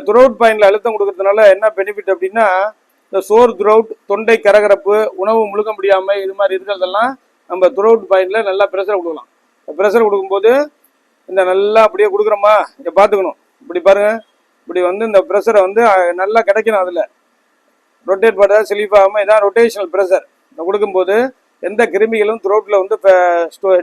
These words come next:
டெபாசிட் ஆகாது. சளி அதிகமா இருந்தாலும் அது கரைஞ்சு வெளியில வருவதற்கு, த்ரோட் இன்ஃபெக்ஷன், கிருமிகள் வெளியேறுவதற்கு இதுக்கெல்லாம் பயன்படும். அதுக்கப்புறம் வரும்போது தான் இதுல வந்துட்டோம்னா தைராய்டு, பாராதைராய்டு பாயிண்ட். இந்த தைராய்டு பாயிண்ட்லயும் நல்லா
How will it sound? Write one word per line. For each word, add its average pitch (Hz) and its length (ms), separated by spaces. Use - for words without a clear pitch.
டெபாசிட் 196 460
ஆகாது. 185 340
சளி 208 180
அதிகமா 208 280
இருந்தாலும் 190 320
அது 190 140
கரைஞ்சு 196 320
வெளியில 196 280
வருவதற்கு, 180 460
த்ரோட் 208 260
இன்ஃபெக்ஷன், 190 500
கிருமிகள் 202 420
வெளியேறுவதற்கு 185 680
இதுக்கெல்லாம் 190 500
பயன்படும். 170 380
அதுக்கப்புறம் 185 500
வரும்போது 214 340
தான் 233 140
இதுல 202 180
வந்துட்டோம்னா 208 420
தைராய்டு, 214 420
பாராதைராய்டு 202 540
பாயிண்ட். 185 220
இந்த 165 100
தைராய்டு 214 420
பாயிண்ட்லயும் 196 460
நல்லா 202 240